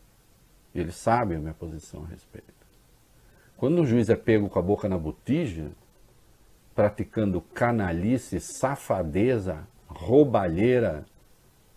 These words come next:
indignidade, ele é aposentado, ele pode ser aposentado compulsoriamente e recebe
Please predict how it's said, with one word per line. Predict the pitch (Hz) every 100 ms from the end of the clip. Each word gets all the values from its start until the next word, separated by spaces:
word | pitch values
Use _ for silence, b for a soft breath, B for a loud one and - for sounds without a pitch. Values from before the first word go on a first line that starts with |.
| _ _ _ _ - _ _ _ _ _ _ _ _ _ _ - _ _ _ -
indignidade, | 123 143 120 117 120 98 82 123 131 101 92 80 82 _ _ _ _ _ _ _ _ _ _ _ _ _
ele | - 127 127
é | 123
aposentado, | 113 120 101 107 98 - 151 156 95
ele | 92
pode | 92 113
ser | -
aposentado | 107 - 107 101 110 -
compulsoriamente | - 131 127 107 120 101 95 135 180 180 -
e | 156
recebe | 156 170 165 - - 127 180 139 90 78